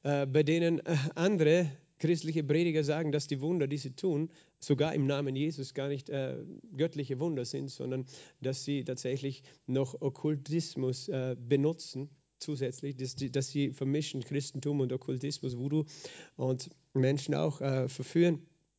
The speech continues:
äh, durch die Zeichen und die Wunder, die geschehen und die Manifestationen. Ähm, ich bin da kein Experte drau-, äh, in dem Gebiet. Wir haben einen Bruder, der stammt aus Afrika, der hat mir das bestätigt <laughs> schon. Und, äh, es gibt einen Mann, äh,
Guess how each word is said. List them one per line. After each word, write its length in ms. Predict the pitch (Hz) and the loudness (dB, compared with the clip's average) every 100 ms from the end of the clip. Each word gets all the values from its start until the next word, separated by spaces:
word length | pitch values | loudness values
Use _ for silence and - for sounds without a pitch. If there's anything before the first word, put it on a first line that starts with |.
| _ _ _ - - | _ _ _ -14 -4
äh, 180 | 131 131 | 0 2
durch 200 | 135 131 | 2 0
die 120 | 131 | -6
Zeichen 400 | - 139 151 143 | -2 0 0 2
und 80 | 131 | 2
die 100 | 131 | 4
Wunder, 220 | 151 156 | 4 4
die 120 | 127 | 2
geschehen 500 | 120 117 147 151 127 - - - | 0 -2 0 0 -2 -6 -12 -4
und 100 | 127 | 0
die 60 | |
Manifestationen. 1040 | 131 131 131 - - 127 - 135 139 127 135 - - - - - | 2 2 0 -4 -4 -6 -2 0 2 0 -4 -10 -18 -20 -14 -2
Ähm, 400 | 127 127 117 262 330 453 _ _ _ _ - | 0 2 0 -6 -16 _ _ _ _ _ 2
ich 140 | 160 | 4
bin 240 | - 170 156 | 6 6 6
da 100 | 156 | 4
kein 220 | - 170 | 4 4
Experte 560 | 160 - 175 180 175 143 | 2 4 6 6 4 2
drau-, 280 | 160 175 | 2 0
äh, 400 | 165 147 143 131 | 0 0 0 2
in 100 | 147 | 0
dem 160 | 143 143 | 0 0
Gebiet. 440 | 139 147 160 151 - - - - | 0 0 0 -4 -16 -20 -20 -6
Wir 180 | 131 | 0
haben 60 | 135 | 2
einen 200 | 139 135 | 2 2
Bruder, 420 | 135 156 160 143 - - - - | 4 6 6 2 -2 -14 -20 -4
der 100 | 131 | -2
stammt 320 | 131 147 151 | 0 2 4
aus 140 | 147 139 | 4 4
Afrika, 500 | 151 147 151 147 151 | 2 0 0 2 4
der 200 | 143 139 | 4 2
hat 120 | 135 | 2
mir 120 | 147 | 2
das 180 | 139 131 | 2 0
bestätigt 580 | 135 - 143 139 151 - 147 143 113 | -2 2 2 2 -2 0 0 0 0
<laughs> 300 | - 165 - | -8 -10 -6
schon. 340 | - 151 151 | 0 2 4
Und, 160 | 131 120 | 2 2
äh, 360 | 127 120 120 | 2 2 0
es 100 | 120 | 0
gibt 180 | 123 127 | -2 0
einen 560 | 131 131 127 120 104 131 | 4 4 4 0 -2 0
Mann, 320 | 131 147 143 | 2 4 4
äh, 360 | 139 135 135 | 4 4 4